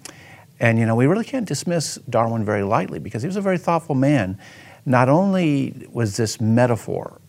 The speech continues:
absolutely essential of the selector, but he rolled in another idea to give direction to his theory,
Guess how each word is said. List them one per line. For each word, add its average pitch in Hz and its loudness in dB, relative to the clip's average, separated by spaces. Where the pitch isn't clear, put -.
absolutely 135 0
essential - -6
of 104 -2
the 107 -2
selector, - -2
but 117 2
he 120 2
rolled 135 2
in 127 2
another 113 0
idea 95 -2
to 92 -6
give 95 -4
direction 101 -4
to 95 -8
his 87 -10
theory, 90 -6